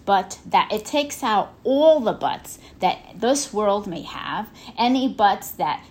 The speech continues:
tradition may have, any buts that culture may have, any buts that you have heard,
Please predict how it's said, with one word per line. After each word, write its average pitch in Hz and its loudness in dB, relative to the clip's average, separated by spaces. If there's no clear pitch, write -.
tradition 226 0
may 147 -10
have, 160 -6
any 247 0
buts 196 0
that - -10
culture 240 -4
may 143 -8
have, - -10
any 247 2
buts 214 2
that 160 -6
you 240 -2
have 185 2
heard, 208 -2